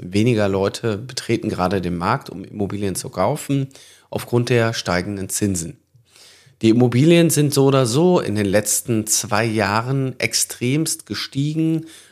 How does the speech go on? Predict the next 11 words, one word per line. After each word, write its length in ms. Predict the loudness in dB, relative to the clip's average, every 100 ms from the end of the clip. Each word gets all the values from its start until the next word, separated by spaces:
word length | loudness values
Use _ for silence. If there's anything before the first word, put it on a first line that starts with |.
| _
durch 280 | -2 -2 -2
Angebot 460 | 0 0 0 -2 -2
und 120 | -2
Nachfrage, 800 | 0 0 -2 0 2 2 -2 -4 -8 -20 _
aber 320 | -4 0 0 2
auch, 300 | 0 -2 -20 _ -20 -8
äh, 100 | -4
resultierend 880 | -2 -2 -2 -6 -4 -2 0 -2 -6
durch 160 | -8
diese 240 | -8 -6 -4
Indexreihe. 760 | -4 -4 -6 -6 -4 -4